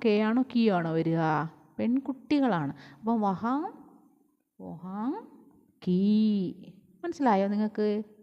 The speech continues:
വരുന്ന പ്രയോഗം? കണ്ടോ എങ്ങനെ വരുന്ന വിധം എങ്ങനെയാണെന്ന് മനസ്സിലായോ?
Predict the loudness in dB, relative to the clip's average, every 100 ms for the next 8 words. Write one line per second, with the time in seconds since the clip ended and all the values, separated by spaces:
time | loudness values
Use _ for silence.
0 | _ _ _ -4 -2 -2 -4 -2 -2 -2
1 | -2 -4 -4 0 0 0 -2 -2 0 0
2 | 0 0 0 0 -2 -2 -2 -2 -2 -2
3 | -2 -2 -2 -2 -4